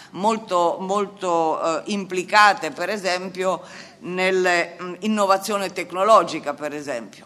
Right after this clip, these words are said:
o nelle nuove tecnologie per quanto riguarda la trasformazione.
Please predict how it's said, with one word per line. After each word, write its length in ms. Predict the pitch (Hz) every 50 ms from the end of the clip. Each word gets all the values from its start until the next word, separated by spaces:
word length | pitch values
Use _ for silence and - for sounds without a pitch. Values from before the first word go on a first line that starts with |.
| - -
o 120 | - 175
nelle 260 | 170 165 165 165 160
nuove 380 | 160 165 170 170 170 160 160 160
tecnologie 800 | 165 165 160 - 156 156 160 151 151 156 151 156 170 165 160 147
per 180 | 135 143 151 151
quanto 320 | - 151 151 160 151 156
riguarda 460 | 143 156 151 143 156 151 147 131 151
la 120 | 147 147 143
trasformazione. 1000 | - 139 143 147 - - 156 151 151 147 165 165 - - 247 226 175 127 117 -